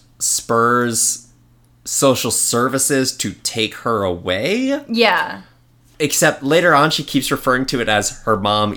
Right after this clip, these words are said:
Speaker 1: gave me up."
Speaker 2: Yeah.
Speaker 1: I feel like she didn't give
Speaker 2: No.
Speaker 1: her up.
Speaker 2: Uh-uh.
Speaker 1: But, yeah, she needs to take care of herself and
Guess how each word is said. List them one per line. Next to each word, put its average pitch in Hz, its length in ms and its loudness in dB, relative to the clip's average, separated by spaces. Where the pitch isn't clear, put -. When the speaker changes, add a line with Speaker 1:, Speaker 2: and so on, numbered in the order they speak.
Speaker 1:
gave 95 380 -2
me 90 180 -6
up." 104 380 0
Speaker 2:
Yeah. 208 240 0
Speaker 1:
I 214 200 2
feel 440 260 0
like 466 180 2
she 403 200 -2
didn't 302 600 -6
give 208 600 6
Speaker 2:
No. 175 60 -6
Speaker 1:
her 135 340 4
up. 107 500 4
Speaker 2:
Uh-uh. 180 360 -2
Speaker 1:
But, 104 300 4
yeah, 110 500 -8
she 90 600 0
needs 90 360 -4
to 90 140 -6
take - 260 -4
care 87 220 -4
of 76 80 -8
herself 82 480 -6
and 80 240 -12